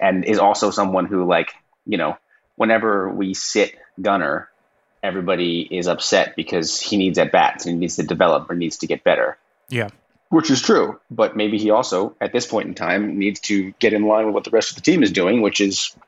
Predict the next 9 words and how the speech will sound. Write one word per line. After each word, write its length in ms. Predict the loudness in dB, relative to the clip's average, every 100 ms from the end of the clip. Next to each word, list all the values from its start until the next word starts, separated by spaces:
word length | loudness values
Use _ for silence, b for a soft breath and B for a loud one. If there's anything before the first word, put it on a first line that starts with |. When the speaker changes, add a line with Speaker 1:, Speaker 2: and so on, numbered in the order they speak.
| _ _ _ _ _ -16 -4
Speaker 1:
be 140 | -2
put 200 | 2 2
in 100 | 2
positions 400 | 2 2 2 0
to 100 | -4
succeed 440 | -4 -4 0 0 0
because 240 | 2 2
of 80 | 4
matchups. 560 | 4 4 0 -2 -6